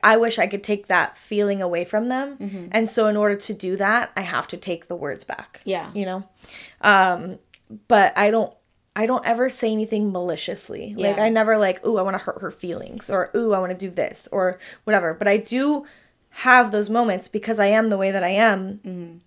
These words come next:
Speaker 1: Even the fact that I, I know that I've been working on it and I've been working on trying to be better at my communication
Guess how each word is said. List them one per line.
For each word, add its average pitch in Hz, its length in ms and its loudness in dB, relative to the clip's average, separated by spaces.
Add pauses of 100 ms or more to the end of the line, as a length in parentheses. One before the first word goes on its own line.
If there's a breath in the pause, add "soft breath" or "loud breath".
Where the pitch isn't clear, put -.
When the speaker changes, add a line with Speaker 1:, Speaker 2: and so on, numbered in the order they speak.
(380)
Speaker 1:
Even 269 260 2
the 302 100 2
fact 240 260 4
that 220 120 0
I, 196 200 2
I 208 120 0
know 208 260 4
that 233 100 2
I've 196 140 2
been 196 120 -6
working 180 280 -4
on 190 140 -2
it 190 40 -4
and 185 100 -6
I've 175 140 -6
been 170 140 -6
working 165 240 -4
on 165 140 -4
trying 180 260 -4
to 170 40 -8
be 170 120 -6
better 170 260 0
at - 200 -4
my 170 120 -6
communication 175 760 -10